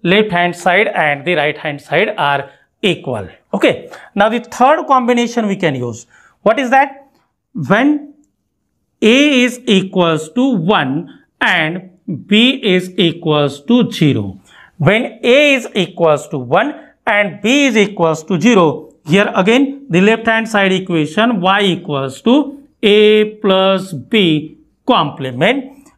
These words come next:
equals to A is one, so one plus B is zero,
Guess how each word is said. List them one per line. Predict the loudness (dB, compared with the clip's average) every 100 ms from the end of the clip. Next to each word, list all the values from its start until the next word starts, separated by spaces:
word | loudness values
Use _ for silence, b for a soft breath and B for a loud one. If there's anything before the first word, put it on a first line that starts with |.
| _ 0
equals | 0 2 2 2 0 -6
to | -6 -6 B B _ 0
A | 2 2 0
is | 0
one, | 0 0 -2 -10
so | -2 0
one | 2 2 2 0 -2 0
plus | 2 2 -4 -18 _ -10
B | -4 0 2 2
is | 2
zero, | 4 6 4 0